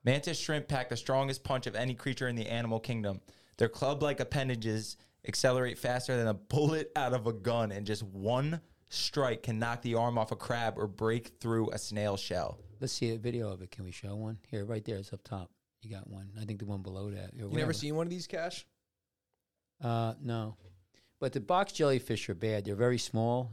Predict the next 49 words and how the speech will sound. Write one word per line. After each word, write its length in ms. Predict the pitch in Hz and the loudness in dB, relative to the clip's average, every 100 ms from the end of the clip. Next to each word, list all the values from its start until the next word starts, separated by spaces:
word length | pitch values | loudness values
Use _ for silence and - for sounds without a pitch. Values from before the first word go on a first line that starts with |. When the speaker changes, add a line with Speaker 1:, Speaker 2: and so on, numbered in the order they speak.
| 170 | -6
Speaker 2:
and 120 | 110 | -2
they'll 120 | 113 | -2
kill 260 | - 104 101 | -2 -2 -2
you. 160 | 95 95 - _ _ _ _ _ _ | -2 -8 -14 _ _ _ _ _ _
You'll 140 | 120 | -2
die 260 | 123 113 110 | 2 4 4
real 220 | 104 104 | 4 2
quick. 400 | 98 - 98 - - - _ - | 0 -2 -4 -6 -20 -20 _ -2
They're, 200 | 113 107 | 0 2
they're 120 | 113 | 2
very, 400 | 98 120 120 113 | 2 4 4 4
very, 480 | 104 110 101 98 - | 2 0 0 -4 -6
uh, 200 | 101 95 92 | -6 -4 -6
dangerous. 640 | 98 95 90 92 - - _ _ _ _ - | -6 -6 -8 -12 -12 -16 _ _ _ _ -4
And 140 | 113 | 0
down 220 | 123 147 | 2 4
in 40 | 139 | 4
the 40 | |
Caribbean, 460 | 113 - 143 120 107 | 2 4 4 4 2
they 100 | 98 | 0
got 200 | 101 101 | -2 -2
'em. 60 | 101 | 0
They're 100 | 113 | 0
not 160 | 135 | 2
as 120 | 127 95 | 2 0
bad, 380 | 110 113 110 | 2 4 2
but 80 | 98 | 2
you 80 | 104 | -2
get 140 | 113 110 | 0 0
a 20 | |
bad 340 | 87 98 98 | 0 -2 -4
bite. 320 | 87 95 95 - | -4 -6 -6 -10
You 80 | - | -10
know, 60 | 101 | -6
you 100 | 95 | -4
really, 300 | 98 98 95 - 127 _ _ _ _ _ _ _ | -2 -4 -6 -12 -20 _ _ _ _ _ _ _
so 180 | - 107 | -8 -6
is 140 | 101 | -4
this 140 | 107 104 | -6 -4
the, 260 | 104 101 104 | -2 -4 -4
this 160 | - 107 | -8 -10
the 100 | - | -10
shrimp 240 | - 208 160 | -6 -2 0
Speaker 1:
<laughs> 60 | |
Speaker 2:
right 140 | 131 101 | 2 2
here? 180 | 101 104 | 0 -2
Speaker 3:
Punching 240 | 110 107 | -8 -6
Speaker 1:
Creepy. 240 | 104 101 | -6 -4
Speaker 3:
shrimp. 180 | 92 90 | -6 -8